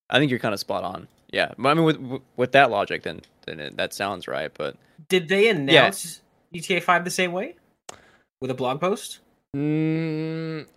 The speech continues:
Speaker 3: I think it was similar in terms of they didn't give a lot of information. They kinda just
Speaker 2: Okay.
Speaker 3: said, "Yeah, it's coming," but yeah.
Speaker 2: Sorry to cut you off, Christian. Go ahead.
Speaker 1: No, I was mostly done.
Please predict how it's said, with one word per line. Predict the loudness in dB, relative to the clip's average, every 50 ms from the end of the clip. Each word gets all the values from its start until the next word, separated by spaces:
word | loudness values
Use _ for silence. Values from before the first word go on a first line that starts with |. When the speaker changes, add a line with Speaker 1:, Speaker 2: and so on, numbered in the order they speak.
| _ _ _ 2
Speaker 3:
I | 2 2
think | 4 4 0 4 6
it | 6
was | 6 6 6
similar | 6 6 6 6 6 6 6 6 6
in | 4 4 4
terms | 4 4 4 4 6 4
of | 4 4 4
they | 4 4
didn't | 4 2 0 0 2
give | 2 2 4
a | 4
lot | 4 6 6 4 4
of | 2 0
information. | 0 -2 0 0 0 0 0 0 0 0 -2 -2 -6 -6 -6
They | -4 -4 -4
kinda | -2 -4 -2 -2 0
just | 0 0 0 0
Speaker 2:
Okay. | 0 2 2
Speaker 3:
said, | 2 0 -2 -4 -10 -12 -16 _ _ -8
"Yeah, | -4 -2 -2 -2 -2 -4
it's | -6 -6 -8 -8
coming," | -10 -2 0 0 0 0 -4 -8 -8 -12 -14 _ _ _ _ _ -8
but | -8 -8 -8 -8 -12 _ _ _ _ _ -12
yeah. | -10 -10 -10 -14 _ -2
Speaker 2:
Sorry | 4 4 4 6
to | 6
cut | 4 2
you | 2 2
off, | -2 -4
Christian. | -6 -8 -8 -8 -8
Go | -6 -8
ahead. | -8 -8 -12 _ _ _ _ _ _ _ _ _ _ _ _ _ _ _ _ _ _ _ _ _ _ _ _ _ _ _ _ _ -2 2
Speaker 1:
No, | 6 8
I | 8
was | 8 8
mostly | 6 2 0 2 0
done. | 0 0 0